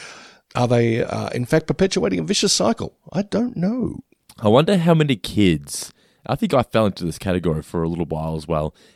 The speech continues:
Speaker 2: how many kids were allowed to watch South Park at the beginning 'cause the parents hadn't realised that this animated show wasn't for kids, because there weren't many adult-based animated series before South Park. So I think a lot of us who were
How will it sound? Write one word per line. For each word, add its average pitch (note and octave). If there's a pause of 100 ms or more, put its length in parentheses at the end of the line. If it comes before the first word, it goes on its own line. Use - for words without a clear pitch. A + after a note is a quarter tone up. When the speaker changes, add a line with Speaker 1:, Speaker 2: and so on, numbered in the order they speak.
Speaker 2:
how G2+
many C3+
kids G2+
were F#2+
allowed F2+
to -
watch E2+
South F2+
Park - (260)
at -
the F#2
beginning F2+ (180)
'cause F#2
the G#2+
parents G#2+
hadn't F#2+
realised F2
that -
this E2+ (160)
animated G2
show C#2+ (360)
wasn't F#2
for E2+
kids, - (180)
because E3
there G3
weren't A#3
many D#3+ (200)
adult-based F#2+
animated F2+
series D#2+
before E2+
South A2+
Park. - (280)
So -
I A#2
think F#3
a D#3
lot A#2+
of B2+
us - (260)
who A2
were E2